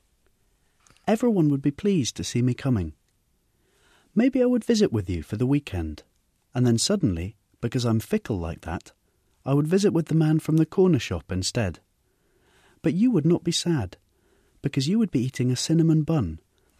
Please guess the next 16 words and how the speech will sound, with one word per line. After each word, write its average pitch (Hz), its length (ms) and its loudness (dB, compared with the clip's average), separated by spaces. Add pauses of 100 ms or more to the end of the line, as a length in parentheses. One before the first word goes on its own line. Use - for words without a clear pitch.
(200)
or 107 80 -2
drinking 127 380 0
a 98 80 -4
cold 156 460 0
Coca-Cola 147 640 -2
from 90 200 -4
the 98 80 -2
can, 90 460 -4 (760)
and 110 140 0
you 107 80 0
would 123 140 -2
never 170 180 -2
think 185 280 -2
of 104 140 -4
me 85 140 -4
again. 90 420 -4